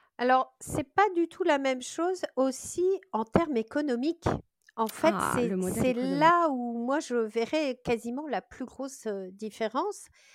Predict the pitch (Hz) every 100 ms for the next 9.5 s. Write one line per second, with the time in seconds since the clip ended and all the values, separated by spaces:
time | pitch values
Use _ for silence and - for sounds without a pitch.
0 | - - - 269 269 277 277 277 339 269
1 | 254 262 254 302 - 226 233 226 214 175
2 | 160 - _ - - - 220 247 254 294
3 | - 359 - 294 - 370 508 _ - 247
4 | 240 - 285 294 254 269 - 277 294 359
5 | 381 _ - 262 262 233 - - 226 233
6 | 226 247 294 311 247 220 226 285 277 214
7 | 214 214 - 247 226 262 220 190 - 233
8 | 220 240 226 226 220 240 247 208 196 208
9 | 196 214 - 285 320